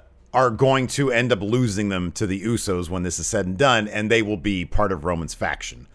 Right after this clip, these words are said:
That is gonna be a fact. And I, I just wonder, the question is, how are they gonna make Jimmy's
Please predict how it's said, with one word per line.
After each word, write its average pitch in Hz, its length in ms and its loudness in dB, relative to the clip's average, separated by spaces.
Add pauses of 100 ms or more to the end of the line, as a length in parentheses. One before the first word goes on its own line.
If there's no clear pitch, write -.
(420)
That 123 240 4
is 120 120 2
gonna 113 120 0
be 101 120 0
a 85 40 -2
fact. 71 300 -10
And 131 240 -2 (340)
I, 127 320 0
I 117 180 0
just 131 340 0
wonder, 127 280 0
the 104 100 -4
question - 500 -6
is, 113 500 2 (380)
how 156 260 2
are 160 100 0
they 135 180 2
gonna 127 200 -2
make 110 440 0 (440)
Jimmy's 127 920 2